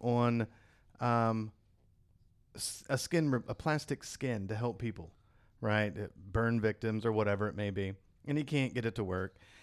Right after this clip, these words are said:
And his, his girlfriend is an attorney that, um,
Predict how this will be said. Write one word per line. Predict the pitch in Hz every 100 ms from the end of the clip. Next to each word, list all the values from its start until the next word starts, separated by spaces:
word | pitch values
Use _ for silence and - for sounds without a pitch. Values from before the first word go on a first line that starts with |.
| - -
And | 156
his, | 151 139 127 - -
his | 135 139 131 117 - - _ - _ _ _ _ -
girlfriend | 127 175 - 156 151 147 143 -
is | 131 117 113 113 110 - - _ _ _ _ -
an | 123
attorney | - 135 123 131 185 - _ _ _ _ - - _ _ -
that, | 120 120 117 117 - - - - _ - 113
um, | 117 113 110